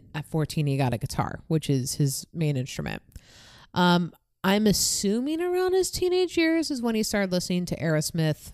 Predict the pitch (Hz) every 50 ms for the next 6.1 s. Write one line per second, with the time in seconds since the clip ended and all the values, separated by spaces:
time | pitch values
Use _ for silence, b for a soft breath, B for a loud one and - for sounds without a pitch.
0 | - - - 180 156 147 147 - - - 156 143 143 139 143 143 - 135 139 -
1 | - 233 240 233 226 220 214 220 220 - - B B B B B B B B B
2 | B B 165 175 175 175 185 190 190 185 180 165 - - 233 233 240 - - -
3 | 196 185 180 165 160 175 160 165 151 - - 175 170 170 165 160 156 143 - -
4 | 156 147 143 - 175 180 175 175 175 165 - 156 151 143 - - - 147 139 143
5 | 143 139 135 131 - _ - - 160 156 151 190 214 208 170 120 127 - - -
6 | -